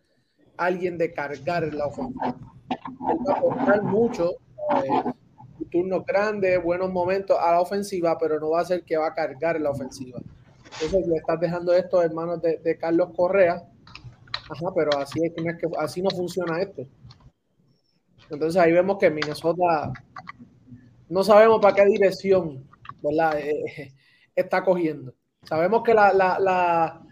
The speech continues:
la división que es la que están es la central. Es una división que, pues, ahora mismo lo, los que están es lo, los Guardianes de Cleveland. Es el equipo, ¿verdad? A, a, a vencer ahí. Eh,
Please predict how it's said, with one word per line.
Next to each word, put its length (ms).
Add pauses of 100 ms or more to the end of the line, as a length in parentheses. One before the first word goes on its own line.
(320)
la 180
división 460
que 80
es 60
la 100
que 100
están 300
es 60
la 140
central. 580 (480)
Es 300
una 180
división 500
que, 100
pues, 220 (320)
ahora 180
mismo 460
lo, 220
los 200
que 80
están 320
es 120
lo, 260
los 180
Guardianes 440
de 120
Cleveland. 460 (1000)
Es 80
el 140
equipo, 460
¿verdad? 280
A, 160
a, 360
a 40
vencer 340 (140)
ahí. 120 (1000)
Eh, 720